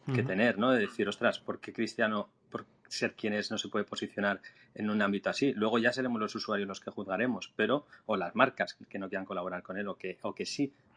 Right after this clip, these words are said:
Speaker 1: Entonces, no sé, también es algo que, que a mí me hace reflexionar. A mí, personalmente, no me gusta que se haga esto, por lo que dice Gaby, quizá, ¿no? De decir, "Ostras, te está patrocinando, estás ahí gracias a esos millones que están aportando". Pero, por otro lado,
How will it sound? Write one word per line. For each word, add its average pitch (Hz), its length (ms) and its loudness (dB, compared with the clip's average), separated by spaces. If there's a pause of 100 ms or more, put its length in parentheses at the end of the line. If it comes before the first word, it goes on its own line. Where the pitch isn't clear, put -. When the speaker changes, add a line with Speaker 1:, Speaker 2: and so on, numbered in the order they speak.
(380)
Speaker 1:
Entonces, 113 520 2
no 117 120 2
sé, 120 120 0
también 110 280 4
es 123 140 2
algo 131 220 4
que, 113 300 2
que 107 100 -4
a 98 40 0
mí 113 100 0
me 120 80 0
hace 127 140 -2
reflexionar. 113 560 -4
A 113 80 0
mí, 127 160 0
personalmente, 120 680 -4 (440)
no 120 140 0
me 123 100 2
gusta 117 360 -2
que 101 120 -6
se - 100 -8
haga 110 180 0
esto, 117 200 -4
por 98 100 -6
lo 92 80 -8
que 104 60 -6
dice 104 480 -2 (260)
Gaby, 107 240 0
quizá, 107 300 -4
¿no? 120 100 -2
De 113 200 0
decir, 101 220 -6
"Ostras, 98 280 -4
te 107 60 -14
está 104 140 0
patrocinando, 120 720 2
estás 117 240 -2
ahí 113 400 0
gracias 110 420 -2
a 110 60 -2
esos 107 220 -6
millones 104 340 -8
que - 80 -14
están 110 200 -4
aportando". 120 540 2 (520)
Pero, 123 180 4
por 120 100 8
otro 131 200 8
lado, 160 320 6